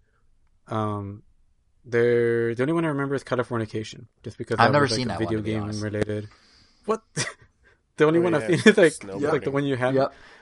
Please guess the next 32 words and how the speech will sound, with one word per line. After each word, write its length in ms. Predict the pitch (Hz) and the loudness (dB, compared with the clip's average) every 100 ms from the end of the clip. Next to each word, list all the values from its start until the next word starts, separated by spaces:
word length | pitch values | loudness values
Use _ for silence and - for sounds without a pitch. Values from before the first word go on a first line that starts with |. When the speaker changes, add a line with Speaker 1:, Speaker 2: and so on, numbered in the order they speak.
| _ | _
Speaker 2:
No. 140 | 156 | 2
Speaker 1:
It, 220 | 151 147 170 | 4 2 2
it, 120 | 165 | 0
it's 80 | 165 | 2
like 100 | 170 | 2
it 100 | 147 | 4
jumps 160 | 156 | 2
between, 220 | 175 180 165 | 2 2 4
like, 100 | 147 | 4
a 60 | |
bunch 180 | 127 139 | 2 -2
of 60 | 135 | -2
different, 280 | 135 151 139 | -4 -2 0
like, 220 | 120 110 | 0 0
game 220 | 120 127 | -2 -2
genres. 420 | 127 131 131 127 | 0 -2 -2 -6
Like, 120 | 117 | -6
it 60 | 113 | -4
goes 160 | 117 - | -4 -4
from, 120 | 120 | -6
like, 180 | 113 113 | -6 -6
a 300 | 113 127 113 _ | -6 -6 -10 _
Speaker 2:
Ah. 220 | 98 98 - | 2 2 2
Speaker 1:
third-person 280 | 120 113 | -4 -8
shooter 460 | 107 - 127 123 123 | -10 -4 0 2 0
to 160 | - 120 | 0 -2
a 20 | |
snowboarding 840 | - 123 123 117 120 120 120 117 113 | -2 -2 -2 0 -2 -2 -4 -6 -10
to, 140 | 120 113 | -12 -8
like, 220 | 113 117 | -8 -8
a 140 | 113 | -12
helicopter 880 | 107 117 120 - 117 - 117 113 113 | -10 -10 -10 -10 -12 -12 -12 -12 -12